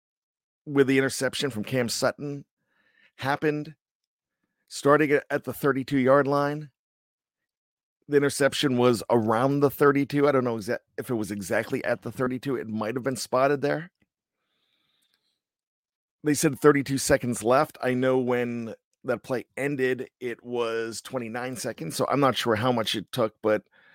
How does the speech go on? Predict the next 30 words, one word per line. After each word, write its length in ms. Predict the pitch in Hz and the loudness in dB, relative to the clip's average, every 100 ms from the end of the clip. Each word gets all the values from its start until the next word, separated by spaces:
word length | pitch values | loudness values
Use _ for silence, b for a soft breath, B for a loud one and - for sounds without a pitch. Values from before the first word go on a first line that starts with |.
| b b b | b b b
you 120 | - 143 | 0 6
know 100 | 151 | 8
what? 200 | 156 - | 6 2
I 100 | 147 | -2
just 220 | 156 - | 0 -2
choose 300 | - 139 123 | 2 2 2
to 80 | 117 | 0
believe 340 | 107 113 117 101 | 2 2 2 0
it, 120 | - _ _ _ _ _ | -6 _ _ _ _ _
that 180 | 123 110 | -6 -4
thirty-two's 580 | - 135 123 - 127 101 - | 2 4 4 2 0 0 -2
all 240 | 117 117 | 0 0
around 360 | 107 113 110 110 | -2 -4 -6 -6
on 100 | 101 | -6
that 160 | 98 - | -8 -8
play. 340 | 101 80 - _ _ _ _ _ _ _ _ _ _ _ _ - | -6 -6 -10 _ _ _ _ _ _ _ _ _ _ _ _ -4
I'm 120 | 151 | 2
not 140 | 147 | 4
even 160 | 135 127 | 4 2
gonna 240 | 123 110 92 | 0 -2 -2
waste 320 | 120 123 - | -2 -2 -6
time 400 | - 127 113 98 | -6 -6 -6 -8
looking 260 | 110 - 95 | -12 -12 -14
it 120 | 85 | -12
up. 160 | 58 - | -14 -14
It, 200 | 98 120 | -14 -12
it 200 | 65 107 | -12 -8
doesn't 320 | - 104 90 98 | -4 -4 -4 -4
matter. 380 | 87 - - _ _ _ _ b b b b b b | -4 -6 -16 _ _ _ _ b b b b b b
But 280 | 131 127 123 | 6 8 6